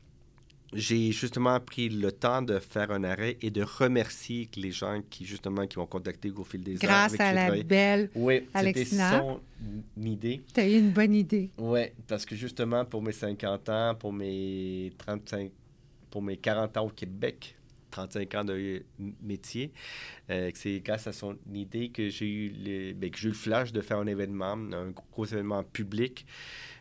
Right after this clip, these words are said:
Speaker 1: où il y a eu environ trois cents personnes qui sont venues. Il y avait plein de personnalités, F Salvaille, Geneviève Borne, Virginie Coussette avec l'animatrice, Jonas a chanté. On a fait un événement bénéfice pour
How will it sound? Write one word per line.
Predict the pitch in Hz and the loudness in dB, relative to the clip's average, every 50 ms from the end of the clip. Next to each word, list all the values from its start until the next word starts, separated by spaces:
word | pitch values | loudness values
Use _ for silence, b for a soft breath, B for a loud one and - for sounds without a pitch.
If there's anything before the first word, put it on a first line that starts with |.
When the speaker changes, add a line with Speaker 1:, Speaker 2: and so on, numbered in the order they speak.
| B - | B -6
Speaker 1:
où | 107 107 | -4 0
il | 101 | 2
y | 101 | 4
a | 101 | 4
eu | 104 107 104 92 78 | 4 2 0 0 -2
environ | 90 95 101 101 107 107 | -2 -2 0 0 2 0
trois | 104 - 110 98 | 0 0 -2 -2
cents | - 104 | -2 -2
personnes | - 104 - - 110 104 | -4 -4 -4 -4 -4 -4
qui | - - | -6 -6
sont | - - 104 98 98 95 | -6 -4 -2 -2 -2 -2
venues. | 87 98 98 98 104 113 120 123 120 120 | -4 -4 -4 -2 -2 0 0 0 0 0
Il | 107 | 0
y | 104 | -2
avait | 95 90 98 92 | -2 -2 -2 -4
plein | - - 104 | -2 -4 -6
de | 98 | -6
personnalités, | - 92 - 104 98 95 - - 110 107 113 113 110 104 - - 95 95 98 95 | -6 -6 -2 -2 -2 -2 -2 -2 -2 0 2 2 2 0 0 -2 -2 -2 -2 -4
F | - - | -6 -6
Salvaille, | - 95 90 92 87 92 101 107 107 104 | -4 -4 -2 -2 0 0 0 2 0 0
Geneviève | 98 92 92 90 90 85 82 | -2 -6 -6 -6 -6 -6 -6
Borne, | 92 92 92 107 104 107 107 101 | -8 -4 0 2 2 2 0 0
Virginie | 95 90 87 90 92 92 87 - - | -2 -4 -6 -6 -8 -8 -8 -10 -12
Coussette | - 110 - - 107 104 - - | -14 -12 -6 -4 -2 -2 -2 -4
avec | 98 92 | -6 -6
l'animatrice, | - 92 87 85 92 95 90 90 85 - - - 113 113 110 107 - - - | -6 -8 -8 -6 -6 -6 -6 -6 -8 -8 -8 -6 -4 -4 -4 -4 -8 -12 -10
Jonas | - 98 98 104 101 - 95 | -8 -6 -4 -4 -6 -6 -8
a | |
chanté. | 82 - 87 82 85 85 - 113 113 123 127 B B B B B B B B B B B - | -8 -8 -8 -8 -8 -6 -4 -2 -2 -2 -4 B B B B B B B B B B B -4
On | 104 101 | -2 0
a | 98 98 | 0 0
fait | - - 120 117 117 | 2 2 2 4 4
un | 110 110 110 110 | 4 4 4 4
événement | 110 110 107 104 107 110 110 107 110 113 113 110 104 107 | 4 4 4 4 4 2 2 4 4 4 4 2 2 0
bénéfice | 107 104 - 127 120 120 117 - 131 127 127 | 0 2 2 4 4 4 2 0 -2 -4 -4
pour | - - 110 104 | -4 -6 -6 -4